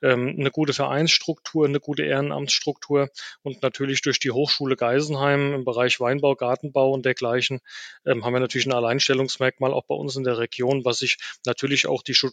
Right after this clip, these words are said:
durch die Studentenschaft dann, äh, im Gesamtbild der Stadt irgendwo prägt. Und natürlich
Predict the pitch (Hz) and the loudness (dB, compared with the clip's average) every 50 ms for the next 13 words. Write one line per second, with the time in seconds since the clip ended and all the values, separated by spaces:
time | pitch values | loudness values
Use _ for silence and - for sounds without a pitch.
0 | _ - 135 117 - - 123 - - - 131 143 160 151 135 - 139 127 - - | _ -2 -2 0 2 2 0 0 2 0 0 0 0 -2 -2 0 -2 -2 -2 -2
1 | 123 123 123 117 - - - - - - _ - 147 131 135 139 143 139 131 123 | -2 -2 -2 -4 -6 -12 -18 -18 -18 -14 _ 0 2 2 2 2 2 0 0 0
2 | 123 - 131 127 135 - _ - 139 135 127 - _ - 135 117 - - 127 - | 0 2 2 0 0 -2 _ 0 2 2 2 2 _ 0 0 0 2 0 0 -2
3 | - - - _ _ 151 135 131 127 120 120 123 123 120 117 - _ _ - - | -4 -6 -10 _ _ -2 -2 0 0 0 2 2 2 2 0 -2 _ _ -6 -2
4 | 113 117 123 117 - - - - _ _ _ - 143 113 123 120 - 131 127 131 | 2 2 2 2 0 -4 -8 -8 _ _ _ -8 -4 -2 -2 -2 -2 -2 0 0
5 | 123 - - | 0 0 0